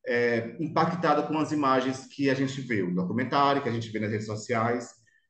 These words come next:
mas você que vivenciou tudo aquilo, aquela loucura que foi os shows em estádios, aquela loucura que foi.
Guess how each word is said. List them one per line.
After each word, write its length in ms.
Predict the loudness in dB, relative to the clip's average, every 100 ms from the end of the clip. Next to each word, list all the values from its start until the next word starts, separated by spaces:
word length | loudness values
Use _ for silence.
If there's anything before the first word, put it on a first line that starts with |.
| _ _ _ -6
mas 300 | 0 2 4
você 500 | 2 0 2 4 6
que 120 | 4
vivenciou 1120 | 0 0 0 -2 -4 2 4 6 4 0 -10 -20 _
tudo 260 | -8 -2 -2
aquilo, 720 | -2 -8 -2 0 0 -4 -8 -14 _ _ _ _ _ _ _ _ _ _ _ _ _ _ _
aquela 300 | -6 0 2
loucura 920 | 4 2 2 4 6 8 6 4 -2 -8
que 80 | -10
foi 300 | -2 2 2
os 80 | 2
shows 340 | 2 2 2
em 60 | 0
estádios, 840 | -2 0 2 4 4 0 -4 -4 -12 -20 -20 -10
aquela 280 | -2 2 4
loucura 460 | 2 2 0 0
que 120 | -2
foi. 640 | -8 -8 0 2 2 0